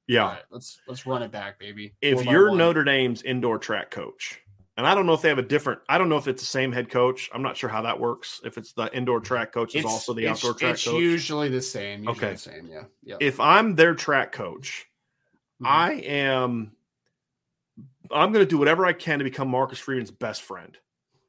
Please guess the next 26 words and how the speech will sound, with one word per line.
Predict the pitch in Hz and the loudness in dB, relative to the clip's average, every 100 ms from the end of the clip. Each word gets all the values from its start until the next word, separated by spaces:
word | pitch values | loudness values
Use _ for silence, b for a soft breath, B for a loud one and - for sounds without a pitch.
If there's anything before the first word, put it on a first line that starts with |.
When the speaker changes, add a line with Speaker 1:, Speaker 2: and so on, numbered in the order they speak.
| _ _ _ _ - | _ _ _ _ -2
Speaker 1:
Like, | 131 127 - - | 0 0 -2 0
I'm | 156 170 | 0 2
gonna, | 165 127 110 _ _ _ _ _ - | 0 0 -2 _ _ _ _ _ 0
I | 151 | 0
don't | 190 | 0
care | 190 147 | 0 0
what | 131 160 | 2 2
I | 185 170 | 2 2
gotta | 165 135 | 0 0
do, | 131 110 95 _ _ _ _ _ _ _ - | 0 0 -4 _ _ _ _ _ _ _ -10
because | 131 160 | -4 -2
the | 147 | -2
reality | 139 139 160 196 175 143 | 0 2 2 2 2 2
is | 131 123 110 - | 2 0 -4 -16
Troy | - 196 220 | -6 -2 -2
Pride | - 165 156 | -2 -2 0
was | 135 131 | -2 -4
Notre | 143 | -4
Dame's | 131 110 | -4 -6
best, | 110 127 123 123 | -4 -4 -4 -6
best | 127 127 | -6 -6
sprinter | - 127 113 | -8 -8 -10
for | 101 98 | -12 -14
a | |
couple | 98 95 - | -14 -20 -20
years | - - - | -20 -20 -20